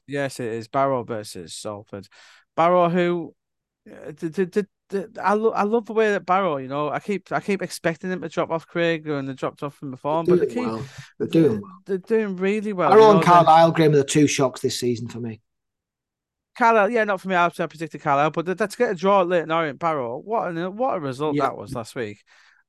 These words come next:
Speaker 1: Absolutely stunning stuff against a Salford team who, who've c-, found some form from somewhere. Um, they won the last two games, which this is li-,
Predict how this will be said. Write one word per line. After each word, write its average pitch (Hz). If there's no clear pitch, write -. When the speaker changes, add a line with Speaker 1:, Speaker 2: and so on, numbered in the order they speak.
Speaker 1:
Absolutely 185
stunning 143
stuff -
against 165
a 170
Salford 202
team 196
who, 185
who've 180
c-, 175
found 175
some 190
form 185
from 180
somewhere. 180
Um, 147
they 156
won 180
the 170
last 165
two 156
games, 160
which -
this 208
is 185
li-, 170